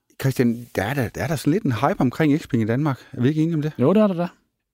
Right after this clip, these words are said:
Speaker 2: da. Xpeng er jo, øhm, angiveligt det hurtigst voksende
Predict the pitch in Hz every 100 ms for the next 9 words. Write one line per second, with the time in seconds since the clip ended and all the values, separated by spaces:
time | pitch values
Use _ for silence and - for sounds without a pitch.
0 | - 185 - 208 214 175 151 151 151 143
1 | 139 135 135 131 131 131 127 117 - _
2 | _ _ _ 151 147 - 262 302 160 123
3 | - _ _ _ _ - 156 151 202 247
4 | 202 165 190 - 139 123